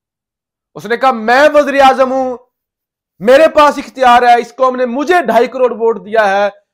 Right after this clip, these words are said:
मैं अपना इख्तियार, अपनी कौम का इमानत खुद इस्तेमाल करूंगा, किसी एस्टैब्लिशमेंट को करने को नहीं दूंगा। तो ये है उसका जुर्म कि वो आपकी इज्जत की खातिर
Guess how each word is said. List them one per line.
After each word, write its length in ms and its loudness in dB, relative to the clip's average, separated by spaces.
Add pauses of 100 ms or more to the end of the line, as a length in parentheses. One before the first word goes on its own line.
मैं 240 0
अपना 340 0
इख्तियार, 400 -2
अपनी 240 -8
कौम 220 -8
का 140 -6
इमानत 300 -8 (100)
खुद 180 -2
इस्तेमाल 460 -2
करूंगा, 240 -8
किसी 260 -18
एस्टैब्लिशमेंट 520 -14
को 120 -20
करने 160 -20
को 100 -20
नहीं 140 -14
दूंगा। 300 -20 (600)
तो 80 -14
ये 260 -12
है 180 -4
उसका 300 -12 (140)
जुर्म 360 -6
कि 360 -14
वो 140 -8
आपकी 540 -2 (160)
इज्जत 360 -8
की 120 -14
खातिर 500 -10